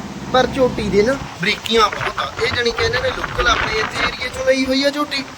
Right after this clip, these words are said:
ਥਣ ਕੱਲਾ ਕੱਲਾ ਝੋਟੀ ਦਾ, ਸਿੰਘ ਸੰਗੋਟ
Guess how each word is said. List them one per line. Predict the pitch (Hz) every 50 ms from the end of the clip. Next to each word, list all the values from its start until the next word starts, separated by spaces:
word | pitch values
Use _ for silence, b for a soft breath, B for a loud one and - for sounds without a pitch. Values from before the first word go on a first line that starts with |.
| - - - - - - - - - -
ਥਣ | 240 262 277 277
ਕੱਲਾ | - - 233 214 190
ਕੱਲਾ | 180 175 160 147 135 135
ਝੋਟੀ | 170 185 175 - 135 127
ਦਾ, | - - - - - - - - - - - - - - - - - - 185 - - - - - - - - - - - - - - - -
ਸਿੰਘ | - - - 190 190 196 196 190 214
ਸੰਗੋਟ | - 196 190 180 185 185 185 196 190 190 208 190 185